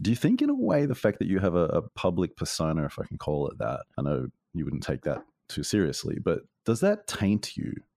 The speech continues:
Like, do you get too much joy from that? If you're frustrated, you can turn up online and reach a few thousand people, maybe tens of thousands of people, maybe more,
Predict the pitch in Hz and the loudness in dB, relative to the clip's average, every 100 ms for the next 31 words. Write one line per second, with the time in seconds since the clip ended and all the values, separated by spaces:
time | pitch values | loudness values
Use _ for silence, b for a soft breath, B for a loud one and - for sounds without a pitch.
0 | - 80 - - 104 123 165 - - 101 | -4 -4 -4 0 2 4 2 0 2 4
1 | 95 65 92 73 82 80 80 - 78 67 | 4 2 -2 -2 0 2 2 0 0 0
2 | 65 87 - 82 - 98 - 95 85 73 | -2 -4 -4 -2 0 0 2 2 2 0
3 | 73 73 - 85 80 - 80 73 78 78 | -2 -6 -4 -2 -2 0 0 2 2 2
4 | 69 76 80 76 - 76 82 76 71 - | 0 -2 -2 -4 -6 -2 2 2 0 -2
5 | 76 80 76 78 76 - 78 76 78 71 | -2 -2 0 0 -2 -2 -2 0 -2 0
6 | 78 71 73 69 76 71 73 73 73 76 | 0 2 -2 -4 -4 -4 -2 -2 0 2
7 | 85 78 73 | 2 2 0